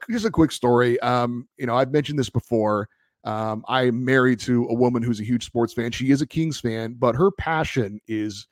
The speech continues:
maybe unfortunately for her, the Chargers of the N F L, first in San Diego, now in L A, and we are season ticket holders. So this past Sunday, they played a meaningless game, the final game of the regular season, against a team that's going to the playoffs.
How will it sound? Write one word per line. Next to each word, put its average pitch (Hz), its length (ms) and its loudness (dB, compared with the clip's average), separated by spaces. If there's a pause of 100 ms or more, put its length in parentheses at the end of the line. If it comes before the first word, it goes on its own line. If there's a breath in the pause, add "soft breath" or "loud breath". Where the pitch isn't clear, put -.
(280)
maybe 117 280 0
unfortunately 110 540 -2
for 101 120 -6
her, 98 260 -4 (380)
the 147 140 2
Chargers - 760 2 (120)
of 120 100 0
the 117 160 4
N 127 80 2
F 117 160 -2
L, 104 160 -2
first 139 360 0
in 147 80 -4
San 131 260 0
Diego, 117 340 2
now 123 280 2
in 120 80 2
L 110 200 2
A, 107 200 -2
and 127 140 0
we 131 140 2
are 131 160 4
season 147 320 -2
ticket 160 300 -2
holders. 87 360 -14
So 123 300 2 (460 soft breath)
this 170 160 4
past 175 240 4
Sunday, 180 240 4
they 143 160 4
played 143 340 4
a 131 140 0
meaningless 131 500 0
game, 110 240 -4
the 113 80 0
final 127 300 2
game 120 180 0
of - 20 0
the 120 60 4
regular 117 300 4
season, 107 400 -6
against 123 320 -4
a 127 60 -2
team 127 240 -4
that's 120 160 0
going 117 180 0
to 120 40 -2
the 120 80 0
playoffs. 113 640 -2